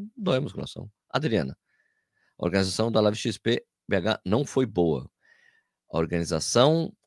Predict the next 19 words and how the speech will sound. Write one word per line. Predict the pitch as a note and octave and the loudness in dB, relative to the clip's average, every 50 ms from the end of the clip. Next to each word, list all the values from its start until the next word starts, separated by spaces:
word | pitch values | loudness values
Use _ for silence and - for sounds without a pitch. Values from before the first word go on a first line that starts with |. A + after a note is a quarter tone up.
| _ _ | _ _
ou | - A#2 B2+ C#3 C#3 C#3+ B2+ | 4 4 6 6 4 4 4
aferição, | A#2 G#2+ - - A2+ G#2+ F#2+ F2+ E2+ - - - F2+ F2+ G2 A2 - - _ _ _ _ _ _ _ _ - | 4 2 0 -2 -2 -2 0 -2 -2 -4 -4 -2 -2 0 0 -2 -4 -6 _ _ _ _ _ _ _ _ -12
resultados. | - D#2+ F#2 F#2 F#2 F#2 D2 - - D#2+ C2 C2 C2 C#2 | -6 -4 -2 -2 -2 -2 -2 0 0 0 0 0 -2 0
E | E2+ G#2 | 2 4
o | B2 B2 | 4 4
resto | F#2 F#2+ G2 F#2 F2+ - - E2+ | 4 4 4 4 4 2 0 -2
da | D2 D2 C2+ | -2 -2 -2
prova? | - - - B1 A1+ G1+ - - - _ _ _ _ _ _ _ _ _ _ - | -2 -4 -4 -4 -4 -6 -8 -12 -18 _ _ _ _ _ _ _ _ _ _ -4
O | - | -2
resto | F2 F2 - E2+ | -2 -2 2 2
da | F2+ E2 | 2 2
prova | - G2+ G2 E2+ E2 | 4 4 4 4 2
foi | E2+ | 0
bom, | E2+ F2 A2+ A#2 A2 | 2 4 6 6 6
largada, | G2+ F2 E2 E2+ F#2 G2+ G#2 G2 E2+ | 6 4 2 2 2 2 2 2 0
chegada, | - - F2 E2 G2 G#2+ A2 G#2+ G2+ F2 E2+ | -2 -4 0 4 4 6 6 6 4 2 0
pós-prova. | - - G2+ F2+ E2+ - - - G2+ G#2 G#2 G#2 G2+ G2 F#2 G2 F#2+ F#2 F2+ - - - - - - - - _ - - | 2 4 4 4 4 2 2 4 6 8 10 10 8 8 6 2 0 0 0 -4 -10 -20 -20 -20 -20 -20 -18 _ -2 2
É, | F2 F2 F2 F2 F2 E2+ E2 | 4 4 4 4 4 2 2
a | D#2+ D#2 | 0 -4